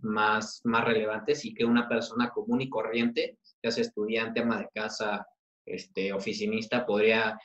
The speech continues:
darle mejor uso a su dinero. Entonces, yo creo que estos dos son los que mejor recomendaría. Y igual, este,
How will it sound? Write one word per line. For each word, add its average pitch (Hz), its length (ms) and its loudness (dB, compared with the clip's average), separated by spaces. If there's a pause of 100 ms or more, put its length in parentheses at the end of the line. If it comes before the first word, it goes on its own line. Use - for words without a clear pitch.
(180)
darle 110 480 2
mejor 113 280 0
uso 113 160 -2
a 104 40 -6
su - 120 -8
dinero. 107 340 -4
Entonces, 107 360 -10
yo 110 80 0
creo 117 140 0
que 117 100 0
estos 107 260 -2
dos 107 180 -2
son 107 100 0
los 101 120 -2
que 104 120 -8
mejor 104 460 -8
recomendaría. 104 680 -10 (1300)
Y 110 320 0
igual, 113 360 6
este, 107 520 2